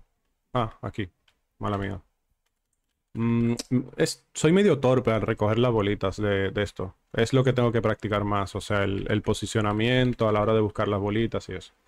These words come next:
De momento los procs se han comportado decentes. O sea, no han si-, mira, este bicho ahí me acaba de tocar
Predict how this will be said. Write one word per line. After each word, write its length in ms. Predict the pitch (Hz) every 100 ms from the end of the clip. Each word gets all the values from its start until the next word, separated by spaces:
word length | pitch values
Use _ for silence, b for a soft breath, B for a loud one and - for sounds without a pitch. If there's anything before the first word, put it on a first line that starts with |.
| _ _ _ _ _ _
De 80 | 131
momento 360 | 135 139 170 185
los 160 | 170
procs 280 | - 143 147
se 100 | -
han 100 | 127
comportado 1000 | 131 131 120 117 113 117 113 107 104 101 104 113
decentes. 1000 | 110 113 - 156 170 143 120 123 - -
O 80 | 110
sea, 160 | 123 110
no 120 | 110
han 60 | 117
si-, 200 | 123 120
mira, 260 | 113 98 -
este 340 | 107 - 110
bicho 360 | 104 110 - 107
ahí 360 | 107 117 120
me 80 | 117
acaba 260 | 104 110 117
de 80 | 110
tocar 540 | 110 117 127 143